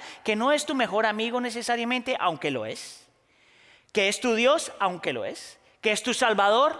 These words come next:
que lo es, pero que en todo eso Él es Dios,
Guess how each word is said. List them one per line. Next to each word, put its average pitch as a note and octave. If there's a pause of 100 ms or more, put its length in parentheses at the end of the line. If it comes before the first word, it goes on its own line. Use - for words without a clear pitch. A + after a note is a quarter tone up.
(260)
que F#3+
lo B2+
es, - (360)
pero F3
que F3
en D#3
todo D#4
eso D4+
Él E3+
es D#3
Dios, A3+